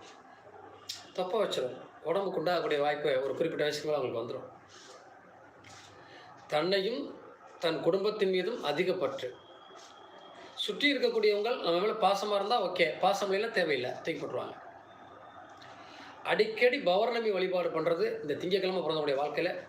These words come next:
பெரிய ஏற்றத்தை கொண்டு போகும். எப்படி பௌர்ணமி நிலவு குளுமையானதோ, அந்த குளுமையான நிலையை கொண்டு வந்துரும்.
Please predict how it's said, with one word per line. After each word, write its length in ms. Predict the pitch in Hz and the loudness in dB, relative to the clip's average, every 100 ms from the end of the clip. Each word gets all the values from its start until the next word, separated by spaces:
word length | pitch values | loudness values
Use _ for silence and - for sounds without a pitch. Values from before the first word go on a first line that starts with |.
| - | -4
பெரிய 300 | 220 262 277 | -2 0 0
ஏற்றத்தை 340 | 175 170 147 | 0 0 -4
கொண்டு 160 | 123 104 | -4 -8
போகும். 320 | - - - - - - - - - - - - - - - - - - - - - - - - - - - | -10 -12 -12 -16 -20 -18 -18 -18 -18 -18 -16 -18 -20 -20 -20 -20 -20 -20 -20 -20 -20 -20 -20 -20 -20 -20 -4
எப்படி 440 | 175 190 262 277 | -2 4 4 4
பௌர்ணமி 680 | 277 190 220 254 254 240 214 | 4 4 6 4 4 2 0
நிலவு 520 | 151 175 220 226 247 185 | 2 2 2 2 0 2
குளுமையானதோ, 720 | 202 214 214 196 190 165 202 | 2 4 4 2 2 0 0
அந்த 200 | 160 156 | 0 -2
குளுமையான 480 | 147 185 202 214 214 | 2 2 4 2 0
நிலையை 280 | 170 165 175 | 2 2 2
கொண்டு 300 | 156 147 127 | 0 -2 -2
வந்துரும். 220 | 117 - | -4 -6